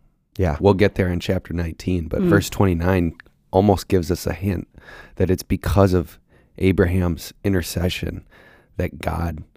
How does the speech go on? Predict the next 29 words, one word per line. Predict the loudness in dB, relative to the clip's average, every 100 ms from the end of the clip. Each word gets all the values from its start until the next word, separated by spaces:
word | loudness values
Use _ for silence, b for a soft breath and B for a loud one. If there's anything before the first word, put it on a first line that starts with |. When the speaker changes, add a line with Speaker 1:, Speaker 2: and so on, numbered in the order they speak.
| _ _
Speaker 2:
like, | -8 0
Abraham | 2 4 4 4
is | 2 2
almost | 2 2 0 -6
a, | -6 -6
uh, | -8 -8 -4
type | 4 4 4 -2 -6 _ _ _
of | -4 -4
Christ. | 0 0 0 -4 -10 -20 _ _ _ _ _
Now, | -2
what's | 0 0
a, | -2 0
what's | 2 4
a |
type, | 2 2 0 0
Libby, | -4 -6 -6 -8 _ _ _ _ _
in | -8
the | -4
Old | -6
Testament? | -2 -4 -4 -8 -14 -8 2
Speaker 3:
Uh, | 6 8 6
t-, | 4 -4 -2
typology | 2 4 6 6 6 4 4
is | 6 4
just | 0 -2 2
when | 4 6
you | 6 4 4 2 -2
kind | -2 2 4
of | 4 0 -8